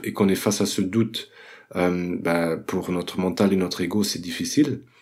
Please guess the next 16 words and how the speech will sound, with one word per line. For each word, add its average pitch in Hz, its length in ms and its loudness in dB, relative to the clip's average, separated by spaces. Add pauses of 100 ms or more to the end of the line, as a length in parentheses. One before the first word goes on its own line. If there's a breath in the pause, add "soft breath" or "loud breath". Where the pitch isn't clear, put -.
(160 soft breath)
Mais 98 100 0
si - 180 6
on 139 60 10
l'accompagne, 101 760 4 (640 loud breath)
on 92 80 0
va, 90 260 0
on 90 60 0
va 82 140 2
créer 107 360 2
un 90 140 2
paysage 98 600 4
d'une 82 200 -2
diversité 113 720 2
et - 20 4
d'une 78 220 -2
beauté 87 560 2